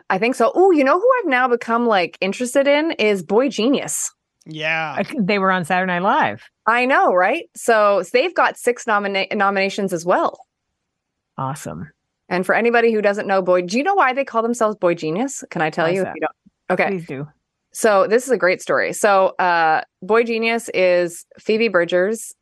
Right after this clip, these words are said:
Speaker 3: Mm-hmm.
Speaker 1: Julian Baker, and is it Lucy? I can't remember. Lucy Backus, Dacus, Dacus, something. Adam has to check.
Speaker 3: Lucy's <laughs> Backus Dacus.
Speaker 1: Yeah.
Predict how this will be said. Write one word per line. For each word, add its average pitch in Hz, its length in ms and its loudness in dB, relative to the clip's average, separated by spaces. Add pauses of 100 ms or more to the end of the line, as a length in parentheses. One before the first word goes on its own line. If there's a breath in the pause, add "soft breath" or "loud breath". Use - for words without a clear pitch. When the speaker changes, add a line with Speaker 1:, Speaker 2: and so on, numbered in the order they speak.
(180)
Speaker 3:
Mm-hmm. 175 140 -8
Speaker 1:
Julian 202 380 2
Baker, 202 520 2
and 180 280 -2
is 180 120 0
it - 80 2
Lucy? 240 480 0
I - 80 -2
can't 196 160 -4
remember. 165 260 0
Lucy 180 280 0
Backus, 180 460 -4
Dacus, 190 540 -4
Dacus, 156 560 -4
something. 156 460 -6 (340)
Adam 175 220 -2
has 165 180 -4
to 214 60 -6
check. 226 80 2
Speaker 3:
Lucy's 262 580 0
<laughs> - 20 -12
Backus 214 440 -2
Dacus. 117 680 -10
Speaker 1:
Yeah. - 360 0